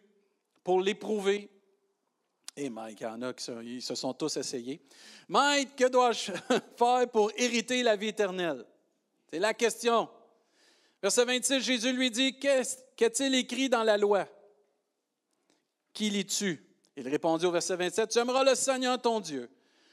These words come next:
de tout ton cœur, de toute ton âme, de toute ta force et de toute ta pensée. » Ah, juste ça, c'est Amen, il faut respecter ça. Et là, il dit, ça continue, « Et ton prochain comme toi-même. » « Tu as bien répondu, lui dit Jésus.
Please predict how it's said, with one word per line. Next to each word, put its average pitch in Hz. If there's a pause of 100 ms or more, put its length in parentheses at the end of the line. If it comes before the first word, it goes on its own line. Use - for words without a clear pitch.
(180)
de 190
tout 247
ton 262
cœur, 143 (200)
de 160
toute 233
ton 240
âme, 220
de 156
toute 240
ta 214
force 214
et 185
de 180
toute 208
ta 185
pensée. » 156 (220)
Ah, 127
juste 135
ça, 165
c'est 139
Amen, 143
il 160
faut 139
respecter 131
ça. 131 (800)
Et 190
là, 247
il 254
dit, 214
ça 233
continue, « 240
Et 220
ton 254
prochain 247
comme 247
toi-même. » « 226 (1400)
Tu 247
as 254
bien 311
répondu, 302 (100)
lui 302
dit 247
Jésus. 214